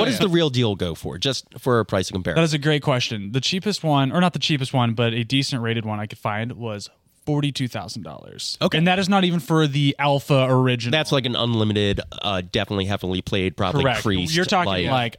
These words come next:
Speaker 3: a hundred K.
Speaker 2: maybe somebody Sharpied it and they erased the Sharpie again. And,
Speaker 1: Yeah, I would say
Speaker 2: yeah.
Speaker 1: this, the, your standard estimate's probably around fifty K.
Speaker 2: Okay.
Speaker 1: Like, for one of these.
Speaker 2: So we're ta-, so it has, you know, fifteen to twenty percent of the value of, of a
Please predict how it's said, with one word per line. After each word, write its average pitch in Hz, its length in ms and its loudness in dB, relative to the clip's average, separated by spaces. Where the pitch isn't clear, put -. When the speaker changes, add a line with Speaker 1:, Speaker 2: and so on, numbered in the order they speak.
Speaker 3:
a - 20 -12
hundred 120 400 -4
K. - 80 -6
Speaker 2:
maybe 120 180 0
somebody 113 240 2
Sharpied 95 480 0
it 95 200 0
and 87 360 -2
they 87 220 -2
erased 85 340 -4
the 90 60 -8
Sharpie 80 400 -2
again. 80 340 -6
And, 78 120 -6
Speaker 1:
Yeah, 131 180 -2
I 156 60 -2
would 160 120 -2
say - 100 -4
Speaker 2:
yeah. 156 200 -4
Speaker 1:
this, 185 180 -6
the, 208 60 -12
your 202 160 -2
standard 202 360 -2
estimate's 135 360 -2
probably 120 180 0
around 110 200 -4
fifty 107 260 -10
K. 87 260 -12
Speaker 2:
Okay. 226 180 2
Speaker 1:
Like, 120 200 -6
for 120 120 -4
one 107 140 -4
of 101 60 -6
these. 98 340 -12
Speaker 2:
So 147 500 0
we're 147 120 0
ta-, 175 240 0
so 139 280 2
it 120 100 -4
has, 123 480 -2
you 160 100 -2
know, 110 220 -2
fifteen 131 360 -4
to 104 60 -6
twenty 95 220 -4
percent 90 300 -4
of 82 80 -6
the 82 40 -8
value 78 380 -4
of, 76 100 -8
of 92 260 -6
a 85 300 -4